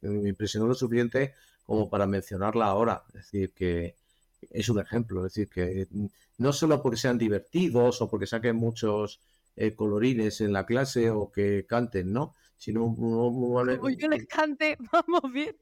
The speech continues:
Speaker 1: No, pero es, es decir, por, por, por la manera de, de ver que dices, "Esta persona lo que hace lo está sintiendo", ¿no?
Speaker 2: Sí.
Speaker 1: Entonces, eh, eso, eso, pues, en un alumno en ese caso como yo, también, también, también lo percibes, ¿no?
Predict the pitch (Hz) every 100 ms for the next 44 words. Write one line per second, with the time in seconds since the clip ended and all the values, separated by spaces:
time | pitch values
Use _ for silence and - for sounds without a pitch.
0 | - - - 107 120 151 143 131 120 123
1 | 127 131 160 170 170 165 - 135 127 -
2 | _ _ - 127 123 127 123 123 123 120
3 | 120 131 160 175 160 135 127 135 160 156
4 | 131 127 117 117 120 113 135 123 123 135
5 | 131 107 107 127 110 107 - 104 87 92
6 | 90 - 90 120 - _ _ _ - 226
7 | 185 113 123 123 - 120 117 - 110 113
8 | 131 127 127 - _ _ _ 117 117 139
9 | 139 135 135 107 - _ - 95 101 110
10 | 120 123 117 120 113 127 123 120 120 120
11 | 127 147 117 110 127 127 104 101 113 113
12 | 98 - 95 104 110 - 90 - 120 92
13 | 85 110 139